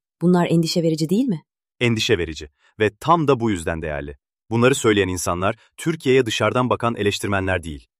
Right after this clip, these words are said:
Speaker 2: içinden konuşanlar, yatırım yapanlar, çalışanlar. Bu sinyalleri erkenden görmek, seyirci kalmamak için birinci adım.
Speaker 1: Ve dışarıdan gelenler de, Gartner, Google, Singapur, Ericsson, hepsi Türkiye'ye,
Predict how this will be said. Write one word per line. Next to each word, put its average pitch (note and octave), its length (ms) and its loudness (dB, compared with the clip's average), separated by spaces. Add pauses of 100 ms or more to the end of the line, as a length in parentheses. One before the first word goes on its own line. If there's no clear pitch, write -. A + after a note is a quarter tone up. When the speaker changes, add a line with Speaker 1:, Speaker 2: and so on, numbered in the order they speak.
(140)
Speaker 2:
içinden A2 440 0
konuşanlar, D2+ 580 -10 (200)
yatırım A2 340 0
yapanlar, D#2 500 -6 (200)
çalışanlar. E2 640 -6 (340)
Bu C#3 100 0
sinyalleri A2+ 600 2
erkenden G2+ 480 -2
görmek, D#2 400 -6 (120)
seyirci A2 420 0
kalmamak A2+ 460 0
için A#2 280 -6
birinci F#2 320 -4
adım. D2 260 -10 (340)
Speaker 1:
Ve G#3+ 120 4
dışarıdan A3 440 0
gelenler G3 480 0
de, C3 160 -6 (200)
Gartner, F3 600 -2
Google, D3+ 360 2
Singapur, E3 640 0
Ericsson, E3 460 -2 (220)
hepsi D#4 280 -2
Türkiye'ye, G#3+ 540 2